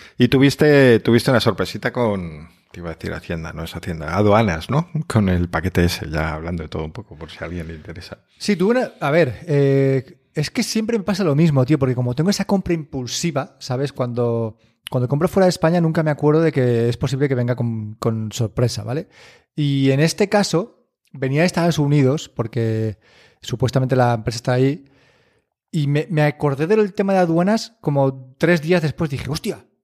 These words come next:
Speaker 2: esto igual viene con aduanas", ¿vale? Es como, como que en el momento de la compra no soy consciente, porque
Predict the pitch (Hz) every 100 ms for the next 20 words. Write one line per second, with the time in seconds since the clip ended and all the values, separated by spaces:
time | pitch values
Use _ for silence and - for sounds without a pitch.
0 | _ - 160 147 175 190 175 143 127 131
1 | 151 113 120 143 131 - 147 143 131 -
2 | _ _ _ _ _ - 139 143 139 139
3 | 151 208 185 180 202 170 151 151 139 127
4 | - 131 113 98 _ _ 135 123 127 127